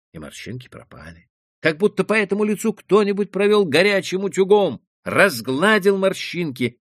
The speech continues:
и сделал его белым и блестящим.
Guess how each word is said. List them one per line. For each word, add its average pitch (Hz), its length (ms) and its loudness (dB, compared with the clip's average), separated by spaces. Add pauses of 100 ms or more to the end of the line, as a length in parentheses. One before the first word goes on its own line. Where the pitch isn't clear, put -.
и 87 100 -14
сделал 95 560 -4
его 73 380 -16
белым 147 720 -2 (200)
и - 140 -10
блестящим. - 1000 -20